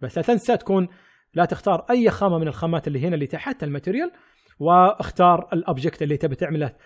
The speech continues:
تشخيص، واختار الماتيريال الخاصه فيه واعمل تعديلاتك اللازمه.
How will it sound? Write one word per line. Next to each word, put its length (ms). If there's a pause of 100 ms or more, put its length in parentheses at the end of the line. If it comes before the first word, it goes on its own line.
(160)
تشخيص، 720 (200)
واختار 320
الماتيريال 420
الخاصه 300
فيه 240 (280)
واعمل 300
تعديلاتك 840
اللازمه. 460